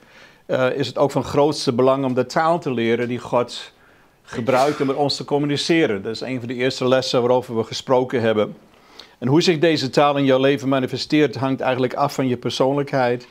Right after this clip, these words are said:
en van je gevoeligheid voor geestelijke indrukken. En ik weet dat er een, een groot verschil ligt tussen mensen.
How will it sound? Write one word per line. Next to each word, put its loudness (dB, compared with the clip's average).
en -8
van -2
je 0
gevoeligheid -2
voor -10
geestelijke -6
indrukken. -8
En -12
ik -8
weet 2
dat -2
er 2
een, -4
een -10
groot 0
verschil -2
ligt -2
tussen -2
mensen. -4